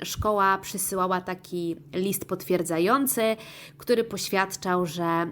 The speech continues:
zostaliście wpisani na listę studentów. I z takim właśnie zaświadczeniem można było rozpocząć cały proces wizowy.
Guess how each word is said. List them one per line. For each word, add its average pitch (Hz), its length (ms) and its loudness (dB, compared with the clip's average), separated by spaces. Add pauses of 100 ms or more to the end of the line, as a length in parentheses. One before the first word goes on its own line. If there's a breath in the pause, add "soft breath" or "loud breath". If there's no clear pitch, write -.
(100)
zostaliście 185 640 -2
wpisani 180 720 0
na 170 220 0
listę 175 600 0 (200)
studentów. 190 880 2 (120)
I 330 120 8
z 359 80 0
takim 240 340 -2
właśnie 180 720 -2
zaświadczeniem 226 1000 0
można 240 300 2
było 190 280 0
rozpocząć 196 560 -2 (100)
cały 254 300 2
proces - 720 -2 (180)
wizowy. 180 680 -4